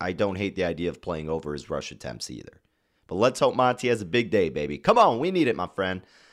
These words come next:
All right. Now, those are the props that I have played right now.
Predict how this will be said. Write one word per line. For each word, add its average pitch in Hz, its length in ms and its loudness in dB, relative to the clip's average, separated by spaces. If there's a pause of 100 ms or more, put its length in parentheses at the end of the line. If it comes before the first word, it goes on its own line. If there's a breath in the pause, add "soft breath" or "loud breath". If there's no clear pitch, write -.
(260 soft breath)
All 131 140 6
right. 107 220 4 (420)
Now, 139 320 4
those 196 320 4
are 185 80 4
the 156 80 0
props 135 400 2
that 127 100 2
I 110 80 6
have 117 300 0
played 120 260 0
right 113 260 2
now. 110 300 0